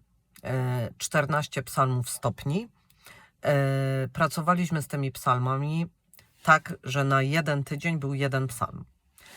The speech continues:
E, i po prostu Marta Miłuńska, która, e, którą również serdecznie pozdrawiam i która stworzyła ten program, łączyła się z nami raz w tygodniu w poniedziałek rano.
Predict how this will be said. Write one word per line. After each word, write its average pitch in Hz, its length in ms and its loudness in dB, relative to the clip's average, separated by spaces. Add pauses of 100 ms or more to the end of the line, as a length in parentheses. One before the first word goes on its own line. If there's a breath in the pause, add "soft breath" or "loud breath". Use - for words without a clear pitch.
(400 loud breath)
E, 131 340 0 (180)
i 262 180 -2
po 196 160 -2
prostu 175 680 0 (340)
Marta 156 480 4
Miłuńska, 131 540 0
która, 123 440 2
e, 120 560 -2
którą 127 280 -4
również 123 320 -2
serdecznie 117 500 -4
pozdrawiam 120 480 -4
i - 60 -6
która 127 240 -6
stworzyła 139 520 0
ten 123 200 -2
program, 123 500 0 (580 loud breath)
łączyła 170 520 4
się 143 160 -4
z 131 40 -4
nami 127 240 2
raz 123 180 -2
w - 40 -20
tygodniu 117 380 -4
w 123 60 -8
poniedziałek 110 520 -4
rano. 113 360 2